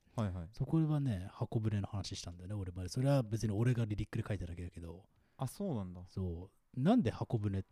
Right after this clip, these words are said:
Speaker 2: だったの？
Speaker 1: いや、なんか、え、要はさ、
Speaker 2: うん。
Speaker 1: あの、こう自分の思ってた、で、よく物語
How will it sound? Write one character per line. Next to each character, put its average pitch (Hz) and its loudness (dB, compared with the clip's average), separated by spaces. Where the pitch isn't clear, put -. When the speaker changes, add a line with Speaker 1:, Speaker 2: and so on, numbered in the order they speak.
Speaker 2:
だ 104 -4
っ - -6
た 92 -16
の？ 92 -20
Speaker 1:
い 131 -4
や、 143 0
な 156 2
ん 143 -2
か、 90 -4
え、 104 -8
要 139 -2
は 92 -4
さ、 80 -14
Speaker 2:
う - -10
ん。 90 -10
Speaker 1:
あ 113 -10
の、 98 -16
こ - -12
う - -10
自 107 -8
分 147 -2
の 156 -2
思 156 -4
っ 156 -10
て - -18
た、 87 -8
で、 143 -4
よ 165 0
く 117 -8
物 135 -2
語 208 2